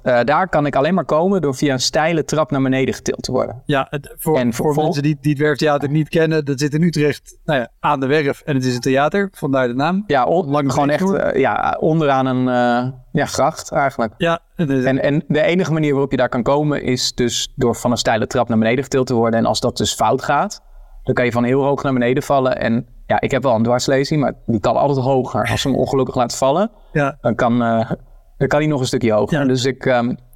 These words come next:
Speaker 2: Dat is het ergste
Speaker 1: ja, dus dat
Speaker 2: geval.
Speaker 1: is niet mijn favoriete. Dat is niet,
Speaker 2: Nee.
Speaker 1: en wat er dus gebeurd is, eh, ik maakte daar altijd in het Werftheater, toen ik er wel nog optrad, maakte ik altijd een geintje, had ik een foto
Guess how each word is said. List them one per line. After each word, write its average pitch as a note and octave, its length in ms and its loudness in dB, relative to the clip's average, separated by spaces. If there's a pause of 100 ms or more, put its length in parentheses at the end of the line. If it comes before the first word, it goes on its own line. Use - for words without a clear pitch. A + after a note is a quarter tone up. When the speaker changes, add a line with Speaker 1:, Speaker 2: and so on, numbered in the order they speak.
Speaker 2:
Dat F3 180 0
is D3+ 60 0
het D3+ 120 0
ergste D#3 260 0
Speaker 1:
ja, - 60 0
dus D3+ 80 0
dat C#3 160 0
Speaker 2:
geval. C3 60 0
Speaker 1:
is C3 80 2
niet D3+ 140 0
mijn D#3 100 0
favoriete. D3 540 0
Dat C#3+ 200 0
is E3 80 0
niet, C#3+ 100 -2
Speaker 2:
Nee. E3+ 140 -2
Speaker 1:
en D#3+ 260 -2
wat D3+ 200 0
er D#3 60 -2
dus C#3+ 140 0
gebeurd D#3+ 380 0
is, A#2+ 240 -4
eh, - 260 -2
ik B2 80 2
maakte C#3+ 300 0
daar C3+ 160 0
altijd C#3 260 -2
in D3 60 -2
het C3 100 0
Werftheater, C3+ 540 0
toen C3+ 120 0
ik B2+ 100 0
er B2 60 2
wel C3 180 2
nog C3+ 120 -2
optrad, - 540 -2
maakte A#2 220 0
ik B2+ 80 0
altijd A2 200 0
een D3+ 60 -2
geintje, B2 380 0
had A#2 120 0
ik A#2 60 -4
een A#2 80 -4
foto B2 520 0